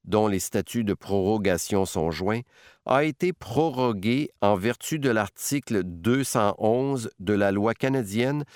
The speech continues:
sur les organisations à but non lucratif. Virginie Étier, Director,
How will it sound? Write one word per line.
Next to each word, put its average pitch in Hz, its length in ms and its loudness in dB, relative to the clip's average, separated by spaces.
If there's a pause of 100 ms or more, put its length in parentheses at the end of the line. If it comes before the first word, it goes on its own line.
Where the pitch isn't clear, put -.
(220)
sur 135 300 0
les 104 280 0
organisations 113 1000 0
à 107 160 0
but 101 200 0
non 113 180 4
lucratif. - 680 -6 (1300)
Virginie 127 840 0
Étier, 104 540 -2 (640)
Director, 98 580 0